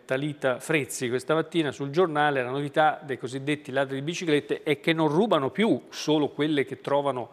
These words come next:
parcheggiate per strada, ma le prelevano anche dai cortili privati, dai garage, dagli stib-, stabilimenti balneari e soprattutto in pieno giorno. Eh, sono velocissimi, i malviventi sono così pratici da riuscire a manomettere i lucchetti con cui le bici sono ancora ai pali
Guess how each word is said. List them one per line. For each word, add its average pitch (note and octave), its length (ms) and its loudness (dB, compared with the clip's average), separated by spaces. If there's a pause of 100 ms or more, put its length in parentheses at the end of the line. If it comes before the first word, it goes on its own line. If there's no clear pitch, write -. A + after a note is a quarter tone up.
(400)
parcheggiate C3 680 0
per A#2 140 -4
strada, G2 540 -6 (300)
ma D3 100 0
le E3+ 120 0
prelevano F3 500 2
anche F#3+ 580 0
dai C#3+ 180 -2
cortili D#3 420 -4
privati, C3+ 480 0
dai A#2+ 140 0
garage, B2+ 640 0 (300)
dagli C#3 240 0
stib-, C#3+ 380 -6
stabilimenti D3 640 -4
balneari C3+ 640 0 (220)
e E3 100 -6
soprattutto G3 520 0
in D#3+ 80 -2
pieno A#2+ 200 -2
giorno. A2+ 460 -6 (360)
Eh, B2+ 280 -2
sono D#3+ 240 -2
velocissimi, C#3 960 0
i C3 80 -12
malviventi C3+ 560 -4
sono C3 260 -4
così C#3 300 -4
pratici F3+ 720 0
da C#3+ 120 0
riuscire C#3 460 -2
a A#2+ 60 -2
manomettere D3 640 -2
i - 20 -4
lucchetti F3+ 480 -2
con C3 180 -4
cui E3 140 -2
le C#3+ 100 -2
bici F3+ 320 -6
sono C3+ 200 -8
ancora D3 260 -4
ai C3 120 0
pali A3+ 380 -2